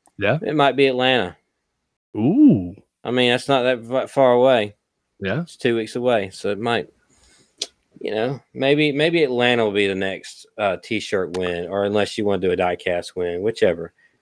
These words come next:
Speaker 2: Maybe Atlanta will
Speaker 1: Interesting.
Speaker 2: be the next prize win.
Speaker 1: Heck yeah.
Speaker 2: 'Cause I, I've always liked Atlanta. I probably like it a little less now,
Speaker 1: Mm-hmm.
Speaker 2: but I've always liked Atlanta.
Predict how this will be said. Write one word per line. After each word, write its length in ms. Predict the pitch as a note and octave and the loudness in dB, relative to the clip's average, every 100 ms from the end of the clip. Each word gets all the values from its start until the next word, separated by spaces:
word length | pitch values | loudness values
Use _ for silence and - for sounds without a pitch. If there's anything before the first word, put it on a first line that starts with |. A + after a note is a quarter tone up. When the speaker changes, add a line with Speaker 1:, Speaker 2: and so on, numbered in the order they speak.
| _ | _
Speaker 2:
Maybe 340 | G#2+ A2+ D#3+ D3 | 0 4 4 4
Atlanta 280 | B2+ B2 | 4 4
will 60 | A#2+ | 6
Speaker 1:
Interesting. 40 | G#2+ | 6
Speaker 2:
be 80 | |
the 100 | G#2 | 6
next 300 | G#2 G2 - | 4 -2 -6
prize 420 | - G2+ F2+ E2+ - | 0 2 2 -2 -12
win. 220 | D#2 - _ _ _ _ _ _ _ _ _ _ | -16 -18 _ _ _ _ _ _ _ _ _ _
Speaker 1:
Heck 380 | - G#2+ G2+ - | -4 -2 -2 0
yeah. 320 | A#2 F3 A3+ | 4 4 4
Speaker 2:
'Cause 540 | F3+ - G#2 F#2+ - - _ | 0 4 4 4 -4 -18 _
I, 140 | A2+ A2 - - | -4 -4 -10 -2
I've 120 | D3 | 4
always 260 | D3 A#2+ G#2 | 6 6 4
liked 220 | F#2+ - | 0 0
Atlanta. 440 | D#2 F2 D2+ A1+ D2 | -10 -10 -12 -16 -10
I 180 | G#2 G#2 _ _ _ _ _ _ _ _ - | -10 -10 _ _ _ _ _ _ _ _ 0
probably 240 | A#2+ G#2 | 2 4
like 200 | G2 F2+ | 2 -2
it 60 | F#2+ | -2
a 20 | |
little 200 | F#2 E2+ | 0 2
less 300 | F#2 G#2+ - | 2 0 0
now, 420 | F2+ F2+ G#2 B2+ _ _ _ _ - | -4 -2 -2 -4 _ _ _ _ -8
Speaker 1:
Mm-hmm. 340 | G#2+ G2+ F#2+ F#2+ _ _ | -4 -4 -8 -14 _ _
Speaker 2:
but 300 | G2+ G2 - | 4 4 2
I've 140 | B2 B2+ | -4 2
always 240 | G#2+ F2+ | 4 2
liked 180 | F2+ D#2+ | -2 -6
Atlanta. 360 | A1 C2 A1 | -12 -12 -16